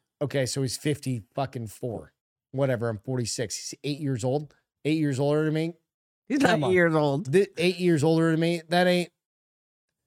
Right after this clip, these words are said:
Speaker 1: Your shit doesn't go
Speaker 2: Cameron.
Speaker 1: downhill. Th-, I mean, it could theoretically.
Speaker 2: I'm gonna, I'm gonna, I'm gonna.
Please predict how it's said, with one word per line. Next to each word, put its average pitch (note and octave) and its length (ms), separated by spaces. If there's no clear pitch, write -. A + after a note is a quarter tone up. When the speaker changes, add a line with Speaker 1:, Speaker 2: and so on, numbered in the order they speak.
Speaker 1:
Your D#3 160
shit A3+ 320
doesn't F#3+ 360
go F3 180
Speaker 2:
Cameron. F3+ 80
Speaker 1:
downhill. D#3 600
Th-, B2 180
I D#3 60
mean, C#3+ 160
it G#2+ 160
could C#3 560
theoretically. B2 480
Speaker 2:
I'm - 100
gonna, G3 320
I'm G3+ 140
gonna, F#3+ 420
I'm F#3+ 140
gonna. F3 540